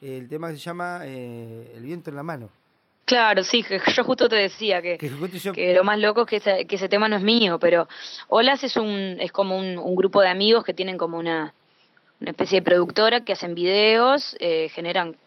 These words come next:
Speaker 2: contenidos de bandas y eso.
Speaker 1: Sí.
Speaker 2: Y es un amigo que escribió la letra, que es el que estaba tocando el violonchelo, que en el video no se ve tanto, que,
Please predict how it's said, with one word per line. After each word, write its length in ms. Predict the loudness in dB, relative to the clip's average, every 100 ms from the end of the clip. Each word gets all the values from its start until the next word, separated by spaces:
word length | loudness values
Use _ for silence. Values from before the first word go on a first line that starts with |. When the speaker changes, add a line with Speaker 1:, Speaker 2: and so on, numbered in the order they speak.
| -8
Speaker 2:
contenidos 720 | -4 -2 0 4 6 6 4
de 80 | 2
bandas 560 | 2 2 2 0 -2
y 140 | -6 -4
eso. 320 | 0 0 0 -6
Speaker 1:
Sí. 360 | -14 -10 -8 -6
Speaker 2:
Y 100 | 2
es 100 | 2
un 120 | 4 2
amigo 600 | 2 4 6 6 6 2
que 80 |
escribió 420 | -6 -10 -6 0 0
la 100 | 0
letra, 340 | -2 0 -2
que 120 | -2
es 100 | -4
el 80 | -4
que 60 | -4
estaba 220 | 0 2
tocando 280 | 2 0 0
el 80 | 2
violonchelo, 720 | 2 2 2 0 2 2 0 _ _ _ -6
que 100 | -4
en 60 |
el 100 | 0
video 240 | 2 4 4
no 120 | 2
se 180 | 0 2
ve 120 | 2
tanto, 480 | 2 0 2 0 0 -4 -20 -20 -20 -20 _ _ _ _ _ _
que, 800 | -2 0 2 2 2 0 -4 -14